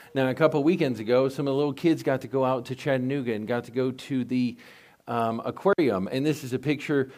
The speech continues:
most of everybody's back, but anyway, everybody's enjoying seeing the otters. It's a lot of fun being out with everybody and just dwelling, looking at what God has created and just enjoying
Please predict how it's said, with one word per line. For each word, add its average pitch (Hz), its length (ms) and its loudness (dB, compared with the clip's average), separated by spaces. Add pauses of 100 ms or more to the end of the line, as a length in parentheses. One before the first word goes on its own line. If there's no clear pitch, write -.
(180)
most 165 220 2
of 143 100 0
everybody's 131 420 4
back, 117 380 2
but 127 140 2
anyway, 127 340 4
everybody's 143 460 2
enjoying 127 420 0
seeing 120 220 -4
the 107 140 -2
otters. 98 460 -4
It's 180 260 6
a 135 80 0
lot 131 360 2
of 117 140 -2
fun 120 340 0
being 113 220 -2
out 113 160 -4
with 107 160 -6
everybody 107 640 -2 (280)
and 120 260 -4
just 127 360 -2
dwelling, 107 600 0
looking 151 400 -4
at 143 120 -2
what 110 240 -2
God 120 300 -2
has 131 180 -6
created 113 560 -2
and 117 240 -6
just 123 200 -6
enjoying 117 680 -4